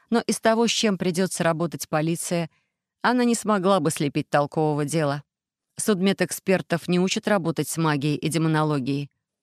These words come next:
На нее навалился почти невыносимый вес. Все дела, которые она так и не раскрыла, не сумев связать в узелок все ниточки. Безымянные трупы,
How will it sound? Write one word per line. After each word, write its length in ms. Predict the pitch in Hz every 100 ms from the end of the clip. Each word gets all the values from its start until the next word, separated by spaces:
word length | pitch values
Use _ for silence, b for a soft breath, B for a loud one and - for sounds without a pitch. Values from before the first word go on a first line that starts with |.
| _ _ _ _ -
На 100 | 208
нее 240 | 226 233
навалился 500 | 208 190 190 185 185
почти 360 | - 170 - 170
невыносимый 680 | 170 170 160 - 175 165
вес. 340 | 156 139 - - _ _ _ _ _
Все 240 | - 180
дела, 400 | 147 160 160 175
которые 400 | - 139 - 143
она 160 | 139 143
так 200 | 143 -
и 40 |
не 100 | 147
раскрыла, 640 | 147 147 - 180 170 143 131 b b -
не 80 | 165
сумев 400 | 202 185 185 -
связать 480 | 143 170 175 165
в 40 | 151
узелок 380 | 160 180 165 -
все 220 | - 180
ниточки. 560 | 180 - - - 127 - _ _ _ _ -
Безымянные 720 | 165 165 165 165 156 151 147
трупы, 500 | - 160 156 - 143